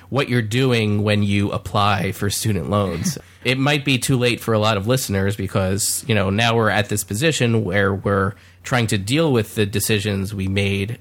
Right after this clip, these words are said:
uh, years ago and paying off these student loans. But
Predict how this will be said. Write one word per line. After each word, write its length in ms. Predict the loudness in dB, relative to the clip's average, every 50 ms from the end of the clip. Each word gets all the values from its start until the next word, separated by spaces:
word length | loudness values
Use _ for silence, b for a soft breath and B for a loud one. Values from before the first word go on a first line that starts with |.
| -8
uh, 160 | -4 -2 -2 0
years 380 | 0 0 0 0 0 0 0
ago 440 | 0 0 0 0 0 0 0 -2 -2 -2
and 440 | -2 -2 0 0 -2 -2 -4 -4 -2
paying 260 | 0 0 2 2 2
off 120 | 0 0
these 160 | -2 -6 -6
student 260 | -2 -2 -2 -2 -2 -2
loans. 380 | -2 -2 -2 -2 -4 -6 -8 B B B B B B -8
But 400 | -4 -2 0 2 2 2 0